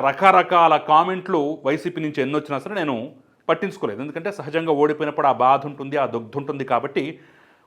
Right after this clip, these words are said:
వాళ్ళు ఏదో కామెంట్ చేశారని అనుకోవచ్చు. కానీ అది శృతి మించి పాకాన పడ్డట్టుగా ఒక పర్టిక్యులర్ నాయకుణ్ణి,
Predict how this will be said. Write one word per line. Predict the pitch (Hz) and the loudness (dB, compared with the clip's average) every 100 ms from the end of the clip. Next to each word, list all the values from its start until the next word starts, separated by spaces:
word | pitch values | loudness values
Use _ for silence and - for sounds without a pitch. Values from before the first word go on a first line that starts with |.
| 185 | 6
వాళ్ళు | 202 196 | 6 8
ఏదో | 208 202 185 | 6 8 8
కామెంట్ | 180 196 - | 8 6 0
చేశారని | 175 180 160 143 | 2 2 2 -2
అనుకోవచ్చు. | 117 101 - - _ _ _ _ _ _ - | -4 -10 -12 -20 _ _ _ _ _ _ 6
కానీ | 139 165 175 151 - _ _ _ - | 10 10 8 -2 -8 _ _ _ -10
అది | 135 139 | -6 0
శృతి | 175 175 220 | 2 4 2
మించి | 220 - 214 160 | 0 -2 4 6
పాకాన | 160 170 165 131 | 6 4 0 0
పడ్డట్టుగా | 120 117 110 98 - _ _ _ _ _ - 139 | -2 -4 -4 -4 -6 _ _ _ _ _ -2 2
ఒక | 156 - | 4 4
పర్టిక్యులర్ | 175 190 226 214 202 170 143 | 4 2 2 6 6 4 4
నాయకుణ్ణి, | 151 180 180 156 | 6 6 2 -4